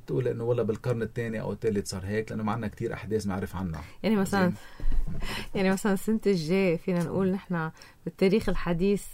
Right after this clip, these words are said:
Speaker 2: آه، الرئيس السابق ميشيل عون
Speaker 1: المعاصر.
Speaker 2: خرج من التاريخ، مثلًا، فينا
Speaker 1: لا،
Speaker 2: هيك
Speaker 1: خرج
Speaker 2: سنة
Speaker 1: من التاريخ
Speaker 2: الج-،
Speaker 1: المعاصر.
Speaker 2: سنة الجاي بنقولها
Speaker 1: لا،
Speaker 2: هيك.
Speaker 1: بدك تنطري على القليلة عشرين سنة، خمسة عشر سنة. هلأ انتبه، بالعالم عم بيقللوا الفترة، لأنه الاعتماد هو، يعني،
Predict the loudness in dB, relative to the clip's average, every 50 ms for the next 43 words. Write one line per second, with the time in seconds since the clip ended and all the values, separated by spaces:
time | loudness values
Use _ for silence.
0 | -4 -4 -2 -2 -2 -4 -4 -4 -6 -6 -4 -4 -2 -2 -2 -2 -2 -4 -6 -4
1 | -2 -2 0 0 0 -2 -2 -4 -6 -4 -4 -2 0 2 2 2 2 2 0 -2
2 | -2 -2 0 0 2 2 0 0 0 -2 -2 -4 -6 -4 -4 -4 -2 -2 -2 -4
3 | -4 -6 -8 -8 -8 -8 -8 -8 -8 -8 -10 -10 -10 -14 -18 -18 -16 -14 -14 -14
4 | -6 -2 -2 -2 -2 -4 -6 0 4 4 4 6 6 2 4 4 4 2 2 -2
5 | -4 -2 2 2 2 2 4 2 0 2 2 2 2 2 2 2 0 0 2 2
6 | 2 0 2 2 2 0 0 0 -4 -6 -4 -4 -6 -8 -10 -10 -10 -8 -6 -6
7 | -6 -4 -4 -6 -6 -8 -6 -6 -6 -6 -6 -6 -6 -6 -8 -8 -10 -12 -10 -10
8 | -10 -10 -8 -8 -8 -6 -6 -8 -8 -10 -12 -16 -20 -20 -20 -20 -20 -20 -14 -10
9 | -10 -8 -6 -6 -6 -6 -6 -6 -6 -6 -6 -4 -4 -4 -4 -4 -4 -4 -4 -4
10 | -6 -6 -4 -2 -2 0 2 2 2 2 2 0 0 -2 -2 -2 -2 -2 -2 -4
11 | -4 -4 -2 0 -2 -2 -4 -6 -8 -8 -8 -8 -8 -6 -6 -6 -8 -8 -6 -4
12 | -2 -2 0 0 -2 -4 -4 -4 -6 -6 -4 -2 -2 -2 -2 -4 -4 -4 -4 -2
13 | -2 -2 -2 -4 -6 -6 -6 -10